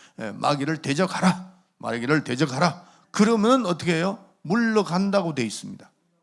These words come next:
그냥 가만히 있으면 물러가나요? 안 물러갑니다. 호시탐탐 노리는. 그래, 물러가게, 물러가게, 막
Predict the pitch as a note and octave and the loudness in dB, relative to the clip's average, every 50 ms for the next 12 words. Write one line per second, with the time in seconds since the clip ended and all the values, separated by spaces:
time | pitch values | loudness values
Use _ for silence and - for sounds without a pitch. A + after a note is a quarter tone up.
0 | _ _ _ _ _ _ _ - - - - - A#3+ D4 C4+ - - - A3 A#3 | _ _ _ _ _ _ _ -20 -20 -2 0 2 2 4 4 2 2 4 6 6
1 | B3+ B3+ B3 A#3 F3+ - A#3+ B3+ A3+ G3 G#3 A#3 A#3+ G#3 F3 D#3 E3+ G3+ A3 A3 | 6 6 6 4 2 2 0 0 0 0 2 2 2 2 2 2 0 0 -2 -2
2 | A3+ C4+ - - _ _ _ _ - A#2+ A#2 A2 G#2+ A2 A2+ A2+ A#2 C3 C#3+ D3+ | -4 -8 -10 -16 _ _ _ _ -10 -8 -8 -8 -6 -6 -2 0 0 0 0 0
3 | E3+ G3+ G3+ A#3+ G#3+ - - G#2+ A2 A#2+ A2 G#2+ G2+ - - _ _ _ _ - | -2 -2 -2 -2 -2 -2 -4 -8 -10 -10 -10 -12 -14 -16 -20 _ _ _ _ -6
4 | - B3 C4 - - - D4 - - - G3 F3 - G#3 G#3 F3+ D3+ D#3 F3+ G3 | -2 -2 0 0 0 0 0 0 -2 -4 -2 0 0 -2 -2 -4 -6 -6 -8 -8
5 | - - - _ _ _ _ _ _ - A#2+ A#2+ B2 C3+ C3 B2 A#2 A#2+ A#2+ A2 | -10 -12 -16 _ _ _ _ _ _ -6 -4 2 4 4 4 6 4 2 2 2
6 | A#2+ A#2 G#2+ G2+ - - _ _ _ _ - - A#2+ A#2 D3 F3 G3 G3+ E3 F3 | 2 0 0 -2 -6 -14 _ _ _ _ -20 -16 -8 -4 -4 -4 -4 -4 -6 -6
7 | F#3 F3 E3 - | -8 -8 -10 -14